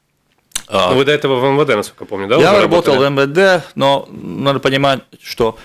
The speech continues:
Speaker 1: когда ты первое, э, лицо, первое лицо в любом министерстве, учреждении, то есть влияние или, э, контакт с политиками, ну, настолько, э, уже тесный,
Speaker 2: Тесный.
Speaker 1: что, а, и, и влияние политическое такое большое, ты видишь, что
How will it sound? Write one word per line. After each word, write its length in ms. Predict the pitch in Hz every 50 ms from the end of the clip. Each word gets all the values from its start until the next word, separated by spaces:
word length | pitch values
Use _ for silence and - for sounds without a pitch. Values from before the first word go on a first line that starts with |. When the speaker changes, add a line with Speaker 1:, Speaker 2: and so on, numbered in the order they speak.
| - _ _ _
Speaker 1:
когда 240 | - - 113 131 135
ты 120 | 131 - -
первое, 560 | - - 165 180 175 151 135 110 98 92 95 104 - _ _ _ _ _ -
э, 220 | - 131 113 - - - - 113 - - - -
лицо, 600 | - - - 113 - - - 135 117 95 82 - - _
первое 320 | - 117 113 101 90 87 90
лицо 420 | 92 90 - - 123 110 92 80 - - -
в 60 | 98
любом 340 | 107 113 104 110 107 98 98
министерстве, 640 | 98 101 95 92 - - 131 123 - - - 101
учреждении, 680 | 101 95 - 107 104 98 95 110 135 139 127 120 113 107
то 220 | 104 - _ _ -
есть 140 | 95 - -
влияние 640 | 107 117 127 139 156 165 160 156 147 131 117 110 107 107
или, 240 | 117 117 110 104 - _ _ -
э, 220 | - - - - - - -
контакт 440 | - 113 113 - 147 143 143 - -
с 60 | -
политиками, 680 | - 120 135 151 147 131 - - 113 113 110 - - -
ну, 180 | - 117 117 113
настолько, 680 | 120 120 117 - - 160 147 131 107 - 120 113 104 -
э, 600 | - 107 104 98 95 - 50 - - - - - - - - _ _ - - - - _ _
уже 260 | - 104 110 113 110 110
тесный, 540 | - - - 190 190 135 123 170 147 135 123
Speaker 2:
Тесный. 60 | 113
Speaker 1:
что, 340 | - - - 131 120 113 - - - - - - - - - - - - _ _
а, 520 | - 120 120 120 120 120 120 120 120 117 -
и, 120 | 123 123
и 160 | 123 - 135 117
влияние 680 | 117 139 151 156 160 160 165 165 170 160 139 127 120
политическое 720 | - 135 131 135 127 - 185 170 - - - - 127 117
такое 320 | - - - - 135 123 117
большое, 480 | 110 120 117 - - 156 160 151 139 123
ты 140 | - 110 117
видишь, 260 | 131 143 113 120 117
что 480 | - - - - 120 117 - - -